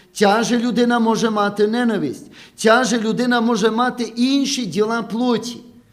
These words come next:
Роблячи ті діла плоті, людина є плотською,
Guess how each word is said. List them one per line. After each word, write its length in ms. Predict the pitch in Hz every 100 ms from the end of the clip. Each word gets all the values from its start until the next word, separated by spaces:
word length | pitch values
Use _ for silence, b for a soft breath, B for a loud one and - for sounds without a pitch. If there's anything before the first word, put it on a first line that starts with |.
| B B B
Роблячи 720 | 180 214 285 285 254 240 214
ті 180 | - 277
діла 300 | 208 220 240
плоті, 680 | 233 214 220 220 233 247 - B -
людина 460 | 190 208 240 247
є 200 | 226 240
плотською, 840 | 240 185 208 208 - 240 269 269 233